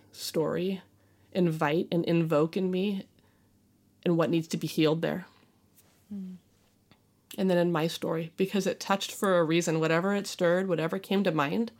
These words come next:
Speaker 1: is unfinished, or it wouldn't have come up. So then that middle stream, what still needs to be healed,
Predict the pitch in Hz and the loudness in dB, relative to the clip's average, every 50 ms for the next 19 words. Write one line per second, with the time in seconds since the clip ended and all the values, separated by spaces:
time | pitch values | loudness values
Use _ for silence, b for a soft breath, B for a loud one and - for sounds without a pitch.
0 | b b b b b b b b - 220 180 180 - 165 180 175 170 160 - - | b b b b b b b b -4 -2 -2 0 2 4 4 4 4 2 0 0
1 | 180 170 156 131 - - - - - - - - 180 160 143 - 180 180 175 170 | 0 2 2 0 -2 -6 -10 -12 -12 -10 -2 0 2 2 2 2 0 0 0 0
2 | 175 160 151 160 - - 156 143 160 196 - - - - - - _ _ _ _ | 0 -2 -2 -2 -4 -6 -4 -2 -2 -2 -4 -6 -12 -20 -20 -20 _ _ _ _
3 | _ _ b b b b b b b b b b b b b b b b b b | _ _ b b b b b b b b b b b b b b b b b b
4 | b b b _ - - - 180 165 170 165 170 170 170 - 180 175 175 196 208 | b b b _ -10 -6 -2 0 2 2 4 4 2 2 2 2 2 2 0 0
5 | 180 - - - 160 156 160 170 180 185 208 196 175 - - - - 175 190 196 | -4 -4 -4 -4 -4 -4 -4 -4 -6 -6 -8 -8 -10 -12 -8 -6 -2 0 2 2
6 | 190 175 - - - - - - - _ - - - - - 202 180 175 175 175 | 2 0 -2 -8 -12 -14 -14 -14 -16 _ -8 -6 -6 -4 0 2 2 4 4 2
7 | 175 170 170 160 156 156 185 - - - - - b b b b b b - 220 | 2 2 0 0 0 -2 -4 -4 -8 -8 -8 -10 b b b b b b -4 -2
8 | 185 170 175 160 156 - - 208 190 175 180 175 160 160 165 | 0 0 0 -2 -2 -2 -2 0 0 2 2 0 -2 -2 -2